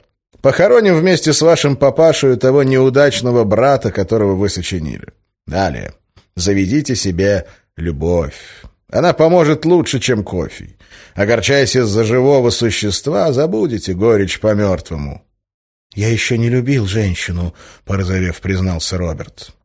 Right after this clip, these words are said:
"Не обязательно женщину. Это может быть мужчина". "Сударь!" завопил Роберт. "Вот видно, что вас воспитывали в деревне".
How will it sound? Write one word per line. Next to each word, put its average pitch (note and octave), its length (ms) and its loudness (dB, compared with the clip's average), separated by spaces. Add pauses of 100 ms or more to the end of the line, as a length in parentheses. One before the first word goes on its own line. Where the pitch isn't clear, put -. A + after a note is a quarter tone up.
(300)
"Не G3+ 140 2
обязательно C#3 600 2
женщину. D#2+ 580 -6 (280)
Это E3+ 220 2
может D3+ 280 4
быть C#3 200 2
мужчина". G#2+ 800 0 (460)
"Сударь!" F3 840 2 (200)
завопил F2+ 540 -2
Роберт. D#2 500 -10 (200)
"Вот G#2 340 -2
видно, A#2 480 -2
что G2+ 180 -2
вас G2+ 200 0
воспитывали F#2+ 580 -2
в F2+ 80 -2
деревне". D#2 600 -6